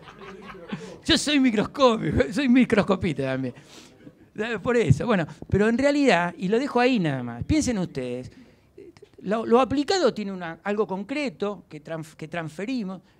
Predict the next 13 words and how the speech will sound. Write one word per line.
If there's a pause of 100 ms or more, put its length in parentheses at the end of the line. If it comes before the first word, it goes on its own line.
lo,
el
conocimiento
básico, (320)
¿sí?,
que
generamos,
que
hoy
no
lo
podemos
aplicar,